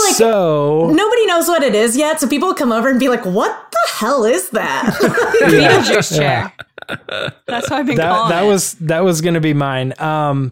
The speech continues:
Speaker 2: but since I showed up too late and I'm like, "Oh shoot, what do you got left?"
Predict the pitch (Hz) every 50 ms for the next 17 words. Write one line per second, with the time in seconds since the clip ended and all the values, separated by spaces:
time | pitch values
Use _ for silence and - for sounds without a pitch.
0 | - _ 170 160 170 165 - - - 190 196 - - 208 190 160 - - 196 180
1 | 170 165 - - - 165 160 156 165 160 151 135 139 139 139 135 131 123 123 -
2 | 156 156 139 - - - 175 160 143 123 135 139 135 139 139 135 131 139 139 139
3 | 135 131 - - - -